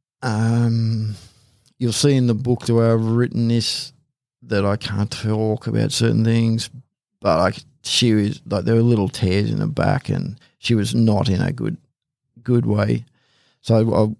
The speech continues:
rushed, I took, took a knee, and then I, um, with her head, I, I, ro-, I rolled her over onto,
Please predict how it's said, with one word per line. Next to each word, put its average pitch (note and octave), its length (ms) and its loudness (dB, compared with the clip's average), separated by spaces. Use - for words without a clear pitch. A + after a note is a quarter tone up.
rushed, - 340 0
I F#2+ 80 2
took, - 400 -4
took A2+ 180 0
a G#2+ 60 2
knee, A2 280 2
and G#2+ 180 2
then G#2 140 -2
I, G#2+ 240 0
um, G#2 460 -2
with B2 140 -2
her G#2 80 2
head, G#2+ 220 2
I, G#2 320 0
I, A2 60 0
ro-, A2+ 320 0
I A#2+ 40 4
rolled B2 340 4
her A#2+ 120 6
over A#2 480 4
onto, A2 960 2